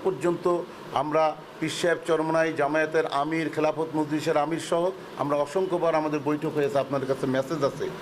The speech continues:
তো ইনশাআল্লাহ এখন পর্যন্ত আমরা মনে করছি যে আমরা একটি বাক্স দেবো ইনশাআল্লাহ। আমরা ইনশাআল্লাহ ইসলামের পক্ষে একটি আমরা ইনশাআল্লাহ প্ল্যাটফর্ম আমাদের যাবে, যাতে সব মানুষগুলো ইসলামের পক্ষে এক জায়গায় ভোট দিতে পারে। এই প্রচেষ্টা আমাদের অব্যাহত আছে।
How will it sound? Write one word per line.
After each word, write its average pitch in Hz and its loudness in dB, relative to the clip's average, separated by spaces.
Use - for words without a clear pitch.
তো 135 2
ইনশাআল্লাহ 190 4
এখন 175 2
পর্যন্ত 190 2
আমরা 160 2
মনে 147 2
করছি 170 2
যে 143 4
আমরা 147 4
একটি 160 -2
বাক্স 151 0
দেবো 151 0
ইনশাআল্লাহ। 175 6
আমরা 156 -6
ইনশাআল্লাহ 160 2
ইসলামের 185 0
পক্ষে 190 2
একটি 170 0
আমরা 175 2
ইনশাআল্লাহ 156 0
প্ল্যাটফর্ম 151 0
আমাদের 143 -2
যাবে, 208 2
যাতে 147 2
সব 180 2
মানুষগুলো 156 -2
ইসলামের 147 -2
পক্ষে 147 -2
এক 147 0
জায়গায় 151 0
ভোট 143 -2
দিতে 294 -2
পারে। 185 0
এই 135 -2
প্রচেষ্টা 165 0
আমাদের 165 2
অব্যাহত 170 0
আছে। 180 2